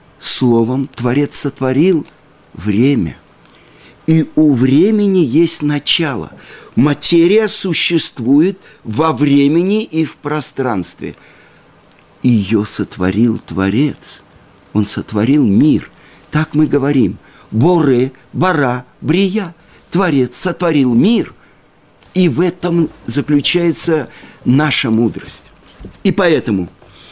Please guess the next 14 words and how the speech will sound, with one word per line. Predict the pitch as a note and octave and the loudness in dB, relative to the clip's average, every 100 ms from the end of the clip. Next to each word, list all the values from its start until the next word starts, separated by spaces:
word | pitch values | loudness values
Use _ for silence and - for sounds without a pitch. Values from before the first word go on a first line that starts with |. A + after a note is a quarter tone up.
| - - | -16 -4
если | B2+ G#3 - F3+ | 2 2 2 0
мы | D#3+ F3+ F#3+ | 2 2 0
говорим, | D3+ D#3 E3 F3 D3+ G#2+ | 0 -2 0 2 2 0
что | - - C3 B2 A2 G2+ - _ _ _ _ _ _ _ _ _ _ _ - | -4 -2 0 2 0 -4 -14 _ _ _ _ _ _ _ _ _ _ _ -6
Творец | G2+ A2 C#3+ - | -2 0 0 -2
сотворил | A2 - F#2 G#2 C3 A#2 F#2 - _ _ _ _ _ _ _ _ _ _ _ _ _ | -6 -4 -2 0 2 0 -4 -14 _ _ _ _ _ _ _ _ _ _ _ _ _
весь | D#2+ A2 D3+ - - | -2 2 2 -2 -6
мир, | - D#2+ C#2+ - - _ _ _ _ _ _ _ _ - | -4 -4 -4 -12 -20 _ _ _ _ _ _ _ _ -6
Он | F2+ | -4
сотворил | - - E2+ F#2 D#2 | -6 -4 0 0 0
время, | F2 G2 C3+ B2+ B2 - _ - - - | 0 2 2 0 -4 -12 _ -20 -20 -6
Он | F2+ | -4
сотворил | E2+ E2 - F2+ F#2 | -4 -6 -2 -2 -2
пространство, | - F#2 E2 - G2+ A#2+ C3 - - C3 | -2 -6 -6 -6 -4 -4 -4 -6 -10 -12